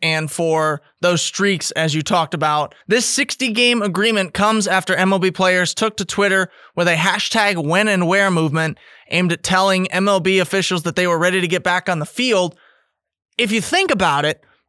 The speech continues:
players who tweeted hashtag when and where have no real way out of this agreement. You asked for a time and place, and then the league provided those to you.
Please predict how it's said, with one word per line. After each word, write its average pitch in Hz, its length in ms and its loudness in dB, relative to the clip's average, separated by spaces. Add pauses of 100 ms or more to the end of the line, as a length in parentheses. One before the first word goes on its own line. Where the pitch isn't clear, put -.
players 302 340 2
who 240 80 0
tweeted 240 540 0 (120)
hashtag 190 460 0
when 175 160 0
and 165 140 0
where 156 260 0 (320)
have 208 180 0
no 269 240 4
real 294 240 2
way 233 280 2
out 247 200 2
of 214 120 2
this 185 160 0
agreement. 127 520 -10 (220)
You 247 160 0
asked 254 320 0
for 262 140 2
a 220 40 -4
time 233 240 0
and 208 120 0
place, 269 460 0 (100)
and 220 120 4
then 240 140 4
the 233 60 4
league 233 260 0
provided 226 480 2
those 147 240 -2
to 165 140 -2
you. 113 160 -6